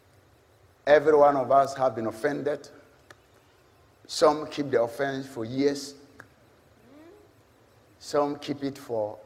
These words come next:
hours. Some keep it for days. Some keep it for weeks.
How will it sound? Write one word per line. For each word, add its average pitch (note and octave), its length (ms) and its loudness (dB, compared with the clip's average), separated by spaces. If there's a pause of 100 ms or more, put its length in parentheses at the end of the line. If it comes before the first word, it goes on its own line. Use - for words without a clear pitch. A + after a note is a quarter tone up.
(880)
hours. C#3+ 540 -2 (920)
Some D3 340 -4
keep C#3 180 -10
it C3 80 -4
for A#2 180 -6
days. B2+ 480 -6 (720)
Some B2+ 300 -6
keep A#2 200 -16
it A2+ 100 -8
for G#2 160 -10
weeks. - 380 -12